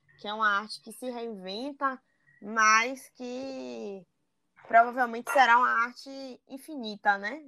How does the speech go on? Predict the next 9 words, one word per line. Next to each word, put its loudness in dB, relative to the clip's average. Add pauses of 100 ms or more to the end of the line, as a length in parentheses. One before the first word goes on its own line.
(960)
E -2
aí 6 (1160)
que -14
vem -8
o, -8
o, -8
a 10
nossa, 0 (500)
é, -12